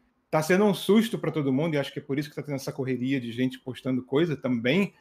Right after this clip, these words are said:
por isso, porque a gente não sabe fazer isso, a gente não sabe vender a nossa arte como nossa arte, né? A gente não sabe nem se posicionar. Eu, por exemplo,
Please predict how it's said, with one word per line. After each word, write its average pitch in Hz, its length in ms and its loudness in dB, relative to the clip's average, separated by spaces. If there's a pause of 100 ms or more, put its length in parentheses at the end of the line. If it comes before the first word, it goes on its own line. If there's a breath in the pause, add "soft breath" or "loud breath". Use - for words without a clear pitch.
(260 soft breath)
por 220 120 2
isso, 202 220 2
porque 139 180 2
a 170 60 2
gente 151 100 -2
não 214 140 4
sabe 180 540 0 (200)
fazer 127 240 0
isso, 110 280 -4
a - 20 -8
gente 123 220 -8
não 147 120 -4
sabe 151 460 0 (320 soft breath)
vender 135 300 6
a 131 60 6
nossa 131 280 2
arte 135 280 -2 (160)
como 156 320 0
nossa 131 280 -2
arte, 117 340 -8
né? 120 60 -4
A 117 40 -4
gente 135 220 -4
não 151 120 -2
sabe 151 280 0
nem 185 120 2
se 208 120 -4
posicionar. 175 580 0
Eu, 175 120 0
por 165 120 0
exemplo, 120 340 -2